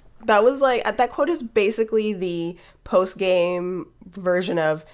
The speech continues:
"They were at a ten, we were at a two." <laughs> They probably needed to bring it down, or, or maybe the Capitol should have brought it up. But I think it's just funny that he described it that way, particularly about the Kings, who people notoriously make jokes about not caring about the regular season at all.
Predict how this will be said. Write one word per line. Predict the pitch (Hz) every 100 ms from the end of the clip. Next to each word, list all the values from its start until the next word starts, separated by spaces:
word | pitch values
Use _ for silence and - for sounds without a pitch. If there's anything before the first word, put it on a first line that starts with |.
| _
"They | - 160
were | 180
at | 254
a |
ten, | 277 175 147 143 151 -
we | 160 151
were | 147
at | 151
a |
two." | 151 - 170 175
<laughs> | - _ _ _ 359 277 -
They | 185 185 220 233
probably | 214 233 233
needed | 226 233
to | 220
bring | 190 170
it | 170
down, | 160 135 135 -
or, | - 156 143
or | 165 151 143 -
maybe | 165 175
the | 175
Capitol | 170 156 156 151
should | 147 147
have |
brought | 139 131
it | 131
up. | - -
But | 170
I | 165
think | 180 175
it's | 165
just | 151 143
funny | 156 147
that | 139
he | 143
described | 139 - 127 143
it | 135
that | 143 113
way, | 143 127 - - -
particularly | - 269 285 247 220 196 170
about | 165 165
the | 170
Kings, | 202 160 147
who | 185
people | 175 170 160
notoriously | 151 - 156 147 151 143 143 - _
make | 165 151 147
jokes | 156 147
about | 151 135 104 - -
not | 160 151 -
caring | - 139 151
about | 160 165
the | 151
regular | 139 135 147
season | 147 135 131
at | -
all. | - - 170